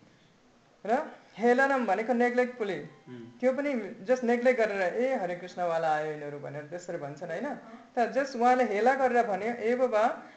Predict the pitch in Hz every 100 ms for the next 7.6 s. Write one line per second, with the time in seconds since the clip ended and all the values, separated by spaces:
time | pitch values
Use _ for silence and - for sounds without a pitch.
0 | - 170 226 233 294 302 277 240 247 247
1 | 190 185 208 214 208 170 147 - - -
2 | - 233 190 180 220 269 302 269 240 254
3 | 254 233 240 269 277 247 247 247 302 -
4 | - - _ _ - 214 220 277 302 302
5 | 294 269 208 220 240 262 262 196 226 240
6 | 247 - - 196 202 202 156 131 - -
7 | - - - 262 240 -